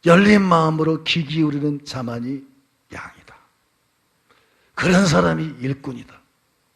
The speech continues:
이게 하나님이 찾는 사람입니다. 여러분 믿으십니까? 이 성경하고 똑 부러지는 얘기예요. 내용을 파헤쳐 보면 똑같은 얘기예요. 하나님은 예배하는 자를 찾는다. 참으로 예배하는 자는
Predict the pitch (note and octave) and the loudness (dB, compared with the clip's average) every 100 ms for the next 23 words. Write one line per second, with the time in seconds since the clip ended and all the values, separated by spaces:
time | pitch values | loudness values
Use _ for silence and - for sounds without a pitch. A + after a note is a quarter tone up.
0 | _ _ _ - A2+ A#2 C#3+ D#3+ D#3+ D3+ | _ _ _ -18 -12 -8 -8 -8 -10 -12
1 | - D3+ D#3+ - - _ _ _ _ _ | -14 -14 -14 -14 -18 _ _ _ _ _
2 | _ _ _ _ _ _ _ _ _ _ | _ _ _ _ _ _ _ _ _ _
3 | A#2+ A#2+ A2+ D#3 D#3+ D#3 E3 C#3+ - - | -8 -6 -4 -2 -2 -4 -6 -8 -10 -20
4 | _ _ _ _ _ _ _ _ B3 A#3 | _ _ _ _ _ _ _ _ 0 2
5 | C4+ C#4 C4+ C4 C4+ - - - G4+ D#4+ | 2 0 0 -4 -8 -12 -14 -8 -6 -6
6 | D4+ D#4 C4 A#3+ - - _ _ _ _ | -6 -8 -8 -12 -16 -20 _ _ _ _
7 | - F3 A#3+ B3+ B3+ A#3 C4 - C4 C4 | 0 4 4 4 0 -2 -6 -6 -8 -6
8 | C4+ - _ - B3 B3+ D4 D#4+ A3+ F3 | -10 -10 _ -16 -8 -8 -6 -8 -10 -12
9 | - - - G#3+ G#3 G3+ D3+ D3+ E3 F#3+ | -16 -6 0 2 2 -2 -2 -2 -2 -6
10 | G3+ G#3 G3 F#3+ F#3+ G3 F3+ _ - - | -6 -10 -12 -12 -14 -18 -20 _ -20 -8
11 | - A#3 A3+ F#3 E3 G#3 G3+ G3 F3+ | -2 0 2 0 -2 -4 -6 -12 -16